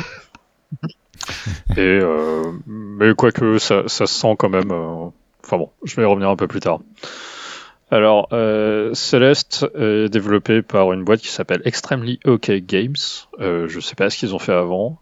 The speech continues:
Et, euh, c'est, euh, c'est, euh, le, cette, cette frange de jeux de, euh, qui, qui veulent te cocooner. Ils vont te dire, ah, c'est OK,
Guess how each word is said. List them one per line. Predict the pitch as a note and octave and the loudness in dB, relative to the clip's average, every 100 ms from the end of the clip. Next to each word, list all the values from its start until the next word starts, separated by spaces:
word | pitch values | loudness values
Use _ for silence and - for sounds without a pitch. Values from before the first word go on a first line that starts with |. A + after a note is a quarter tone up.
| _ | _
Et, | A2 | -4
euh, | F#2 G2 F#2+ F2 | 0 0 0 -2
c'est, | F2+ - - G#2+ G2 | -4 -8 -6 -2 0
euh, | G#2 F#2+ F2 E2 F#2 - - - - - - - | 2 0 0 -4 -8 -18 -18 -16 -14 -16 -18 -16
c'est, | - - G2 | -10 -4 0
euh, | F2+ F2 E2 | 2 2 0
le, | E2+ E2+ E2 E2 E2 E2+ F2 E2+ E2+ E2+ F2 - | 0 0 0 -2 -4 -6 -12 -14 -14 -14 -14 -4
cette, | - - - _ _ _ | 0 0 -4 _ _ _
cette | - - G2 _ _ - | -8 -6 -6 _ _ -20
frange | - - B2+ B2 G#2+ | -8 2 6 6 6
de | A#2 | 6
jeux | G#2+ B2+ B2 | 8 6 6
de, | A2+ | 4
euh, | A2 A#2 G2+ G2 | 4 4 2 0
qui, | - A#2 G#2 | -2 -4 -4
qui | - | 0
veulent | A#2 A#2+ | 4 4
te | A#2 | 4
cocooner. | - B2 - A#2+ A2 - _ _ _ _ _ _ - | 4 4 4 0 -2 -8 _ _ _ _ _ _ -12
Ils | F2+ F#2+ F#2+ | -10 -10 -8
vont | G2 | -10
te | |
dire, | F2+ F#2+ | -4 -2
ah, | G2+ A2 | 0 -4
c'est | - A#2 | -6 -8
OK, | G#2+ | -6